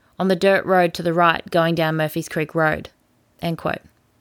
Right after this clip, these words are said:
Mister Inslee claims that he stopped Mister Hilton from continuing, as he didn't want to hear any more about it,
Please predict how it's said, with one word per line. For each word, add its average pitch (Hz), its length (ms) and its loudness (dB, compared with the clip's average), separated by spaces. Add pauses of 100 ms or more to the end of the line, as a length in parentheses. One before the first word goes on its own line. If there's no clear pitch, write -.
(640)
Mister 220 240 -2
Inslee 330 360 0
claims 190 420 0
that 185 100 0
he 185 40 0
stopped - 320 -2
Mister 233 220 0
Hilton 202 280 2
from 202 200 -4
continuing, 175 640 -2 (300)
as - 160 -4
he 214 120 2
didn't 240 200 2
want 202 120 2
to 175 60 -6
hear 180 160 0
any 180 140 2
more 160 180 0
about 156 320 2
it, - 180 -10